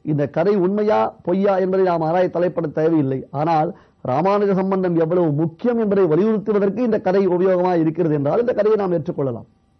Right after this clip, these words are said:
"நீ சென்று ராமானுஜரிடத்தில் கேட்டு விட்டு வா."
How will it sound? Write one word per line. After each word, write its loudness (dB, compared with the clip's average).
"நீ 0
சென்று 2
ராமானுஜரிடத்தில் 0
கேட்டு -2
விட்டு -2
வா." -4